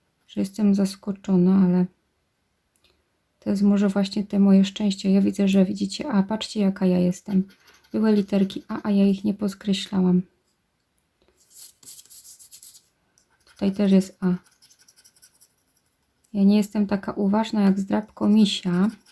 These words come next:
Ona to tam ma wprawę taką, że ona to już robi ekspresowo i potrafi to ogarnąć w całości.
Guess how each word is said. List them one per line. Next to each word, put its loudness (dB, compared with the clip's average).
Ona 2
to -4
tam 2
ma 6
wprawę -2
taką, -2
że 6
ona 8
to -2
już 2
robi 0
ekspresowo -4
i 2
potrafi -4
to -2
ogarnąć 4
w -20
całości. 0